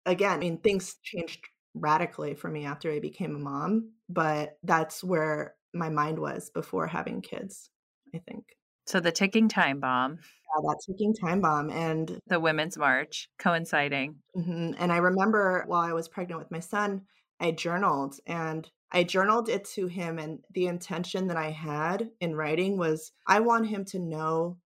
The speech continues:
Speaker 1: me as a person instead of as, like, just this role.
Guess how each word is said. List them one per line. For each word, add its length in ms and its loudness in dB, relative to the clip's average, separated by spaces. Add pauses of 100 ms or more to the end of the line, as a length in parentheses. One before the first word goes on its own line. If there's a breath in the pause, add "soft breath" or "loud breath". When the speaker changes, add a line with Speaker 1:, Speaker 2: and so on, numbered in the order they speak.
Speaker 1:
me 200 -2
as 180 -2
a 60 -4
person 720 0 (920)
instead 400 0
of 220 2
as, 320 0
like, 220 -4
just 320 -6
this 160 -2
role. 580 0